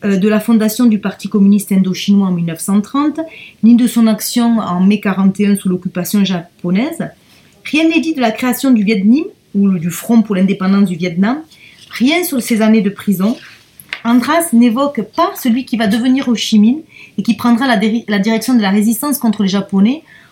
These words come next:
en Indochine même, où il proclamera l'indépendance du pays. Il va devenir plus tard président de la République démocratique du Vietnam, mais il n'y aura pas un mot ni sur la première guerre d'Indochine, ni sur la seconde, et ni rien sur la réunification du Vietnam.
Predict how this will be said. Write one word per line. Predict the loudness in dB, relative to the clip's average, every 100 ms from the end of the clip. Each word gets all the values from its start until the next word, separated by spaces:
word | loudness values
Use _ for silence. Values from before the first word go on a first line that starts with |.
| -4
en | 4 6
Indochine | 6 4 0 0 2 4
même, | 4 2 0 -4 -2
où | 0
il | -2
proclamera | -4 -10 -4 -2 0
l'indépendance | 2 0 -2 -4 -2 0 2
du | 0
pays. | -2 -4 -6 -10 -20 _ -20 -20 _ _ _ _ -6
Il | -2
va | 0
devenir | 2 2 2
plus | -2 -4
tard | -6
président | -2 0 2 0
de |
la | 0
République | -2 -2 -2
démocratique | -4 -4 -8 -10 -10 -10
du | -8 -4
Vietnam, | -4 -2 -4 -4 -10 -20 -20 -2
mais | 0
il |
n'y | 2
aura | -2 -2
pas | -2 2
un | 4
mot | 4 4 4
ni | 2
sur | 0 -4
la |
première | -2 0 0 0
guerre | -2 -4
d'Indochine, | -4 -6 -8 -6 -6 -8 _ _ -20 -20 -20 _
ni | 2 2
sur | 2
la | -2
seconde, | -2 -6 -8 -10 -12 _ _ _ _ _ 2
et | 6
ni | 6 4
rien | 0 -2
sur | -2 -2
la |
réunification | 2 4 2 0 -4 -4 0
du | 0
Vietnam. | 0 -6 -8 -14